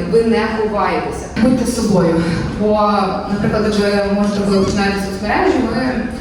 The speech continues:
можете рівнятися на когось, хто вже активно пише,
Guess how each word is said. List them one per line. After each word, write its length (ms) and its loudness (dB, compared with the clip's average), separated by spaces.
можете 280 0
рівнятися 480 0
на 80 -2
когось, 440 0
хто 260 -2
вже 120 -2
активно 840 0
пише, 320 0